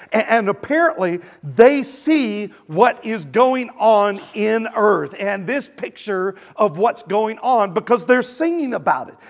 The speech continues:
They know what's happened on earth. This is a worship service, and this is a celebration, make no mistake, of God. A celebration of God.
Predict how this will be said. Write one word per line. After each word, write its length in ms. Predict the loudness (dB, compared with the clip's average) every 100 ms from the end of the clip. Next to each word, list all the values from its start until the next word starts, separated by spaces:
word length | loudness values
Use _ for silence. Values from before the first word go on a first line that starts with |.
| 0
They 240 | 2 4
know 400 | 0 4 6 6
what's 240 | 6 2 2
happened 400 | -4 -2 0 0
on 180 | 0 0
earth. 320 | 0 -2 -6 _ _ _ _ _ 0
This 240 | 2 2
is 140 | -2
a 60 | -2
worship 440 | 0 -2 -2 -6
service, 460 | -6 -4 -4 -4 -8 -18 -14
and 160 | -10 -6
this 160 | -6 -6
is 140 | -10
a 60 | -10
celebration, 840 | -4 -4 -2 -4 -4 -6 -10 -12 -20 -10
make 300 | -8 -8 -6
no 160 | -6
mistake, 480 | -6 -10 -8 -8 -10 _ _ _ _ _ _ _
of 160 | -18 -14
God. 340 | -12 -14 -16 _ _ -20
A 40 |
celebration 840 | -18 -4 2 4 4 2 0 -6
of 100 | -8
God. 240 | -2 -2